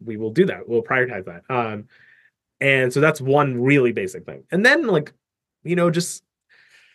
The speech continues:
try to look at, like, the conf-, like, security and privacy policies of these products. Like, you know, we try to make it pretty clear. It's, it's that, like, hey, we will not train on your information. We will, if we're doing stylistic training for you, it will be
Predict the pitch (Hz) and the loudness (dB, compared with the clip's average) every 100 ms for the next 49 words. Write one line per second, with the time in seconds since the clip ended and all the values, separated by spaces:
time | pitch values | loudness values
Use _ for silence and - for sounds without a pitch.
0 | _ _ _ - 147 185 185 190 165 202 | _ _ _ -2 4 6 6 6 2 0
1 | 185 208 214 185 190 185 185 147 156 151 | 0 0 0 -2 -2 -2 -2 -2 -2 0
2 | 156 - 170 170 160 165 156 139 123 120 | 0 2 4 4 2 2 2 2 2 0
3 | 113 120 110 110 107 98 113 92 90 - | 2 0 -2 -4 -4 -4 -8 -8 -10 -4
4 | 104 98 110 113 123 139 131 127 127 - | -4 -2 -2 -2 0 2 4 2 0 0
5 | 117 - - 143 127 120 - 131 123 - | -2 -2 2 4 4 2 -4 0 0 -2
6 | 123 120 117 110 - 127 120 139 131 110 | -2 0 0 -4 0 2 4 2 2 0
7 | 131 127 - 123 113 101 113 110 117 113 | -2 -4 -4 -2 -2 -4 -6 0 2 2
8 | 107 98 98 90 - - - 131 131 127 | 0 -6 -8 -8 -10 -18 -6 0 4 6
9 | 123 117 110 - _ _ _ _ - 127 | 8 6 2 -6 _ _ _ _ -6 0
10 | 127 127 143 139 - 127 131 139 - 123 | 0 2 2 0 -2 -2 0 -2 -4 -6
11 | - 156 151 147 135 120 185 190 180 170 | -2 0 0 -2 -2 0 6 8 6 4
12 | 143 139 127 123 123 | 0 2 2 0 -2